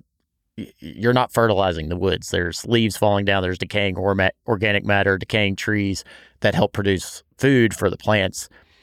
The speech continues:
Well, when you take that away and you're constantly harvesting, retilling, replanting,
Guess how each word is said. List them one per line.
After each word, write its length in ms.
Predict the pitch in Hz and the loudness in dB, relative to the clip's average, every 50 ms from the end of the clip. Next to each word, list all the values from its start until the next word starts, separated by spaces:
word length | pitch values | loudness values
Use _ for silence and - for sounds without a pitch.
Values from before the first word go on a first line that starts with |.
| _ _ _ _ | _ _ _ _
Well, 220 | - - 110 104 95 | 0 2 2 4 4
when 140 | 101 90 87 | 2 0 0
you 100 | 90 - | -2 -2
take 240 | - - 107 104 | 0 0 0 0
that 160 | - 107 101 92 | 0 0 0 2
away 200 | 90 95 98 98 | 2 2 2 2
and 80 | 95 90 | 2 0
you're 100 | 85 82 | -2 0
constantly 440 | - 104 104 98 - - 101 95 | 0 0 0 0 0 0 0 0
harvesting, 680 | 87 82 98 98 95 87 90 - - 98 90 90 87 87 - _ _ _ _ - | 0 2 2 0 0 0 -4 -4 -4 -4 -4 -4 -6 -8 -12 _ _ _ _ -10
retilling, 600 | - - 120 110 101 - 113 110 104 104 101 98 92 | -2 0 0 0 2 2 2 2 4 2 2 2 2
replanting, 640 | 90 98 95 - - 104 98 98 - 101 98 92 | 0 -2 0 0 0 0 2 2 0 -2 -2 -2